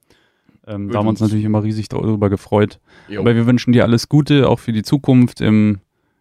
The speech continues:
Speaker 1: im Privaten sozusagen, ne? Weil jetzt sch-, bist du ja sozusagen aus der Öffentlichkeit als Prominenter sozusagen wieder in die private Zone eingetreten und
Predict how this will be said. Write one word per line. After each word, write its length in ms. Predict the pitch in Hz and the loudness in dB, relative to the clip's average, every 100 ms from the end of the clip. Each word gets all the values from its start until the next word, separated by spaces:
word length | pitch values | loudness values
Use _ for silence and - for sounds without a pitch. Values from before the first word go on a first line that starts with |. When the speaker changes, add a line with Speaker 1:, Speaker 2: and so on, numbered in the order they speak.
| _ - | _ -4
Speaker 1:
im 320 | 113 104 101 | -2 0 -2
Privaten 640 | - 107 107 131 139 139 - | -2 0 0 2 2 0 -4
sozusagen, 720 | 127 - 117 113 120 127 127 _ | -12 -10 -4 -2 0 -4 -8 _
ne? 180 | 113 123 - | -10 -10 -10
Weil 340 | 110 107 104 104 _ _ _ _ - | -8 -6 -6 -12 _ _ _ _ -20
jetzt 160 | - - | -18 -18
sch-, 160 | - - | -18 -20
bist 260 | - 117 - | -18 -14 -10
du 60 | |
ja 40 | 110 | -10
sozusagen 280 | 104 117 110 | -8 -6 -6
aus 100 | - | -8
der 100 | - | -12
Öffentlichkeit 840 | - 117 - 113 - 110 107 - | -12 -10 -8 -8 -8 -6 -6 -6
als 160 | - - | -10 -10
Prominenter 560 | 120 107 107 117 110 | -8 -4 -4 -4 -6
sozusagen 400 | 107 107 110 107 | -8 -10 -10 -10
wieder 300 | 104 101 101 - _ _ _ _ _ _ | -10 -10 -12 -16 _ _ _ _ _ _
in 80 | 139 | 0
die 100 | 135 | 0
private 1040 | 135 131 113 - 110 113 117 120 117 110 - | -2 -6 -8 -10 -6 -2 -2 0 -2 -2 -2
Zone 340 | 127 131 135 | 0 2 0
eingetreten 760 | 123 127 127 - 120 - 120 110 - | 0 -2 -2 -2 -2 -2 -4 -6 -10
und 300 | 165 104 | -10 -10